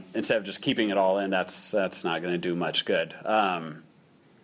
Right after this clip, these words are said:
it's just gonna foster, you know, potentially resentment or bad feelings, but, um, just really, you know, have, it kinda goes along the same lines of being in a community group and, um, having, having guys in your life to really,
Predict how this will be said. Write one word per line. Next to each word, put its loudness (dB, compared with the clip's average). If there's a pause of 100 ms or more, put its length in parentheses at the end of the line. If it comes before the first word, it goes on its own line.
(320)
it's 0
just 0
gonna 0
foster, 0
you -6
know, -4
potentially -4
resentment 0
or 2
bad 2
feelings, 0
but, 2
um, -2 (640)
just 0
really, 4
you 0
know, 4
have, 0
it -2 (400)
kinda 2
goes 0
along 0
the -6
same 2
lines 2
of -6
being 0
in 0
a -4
community 2
group -2
and, -4 (340)
um, 4
having, -2
having 0
guys 2
in -4
your -4
life -2
to -2
really, 2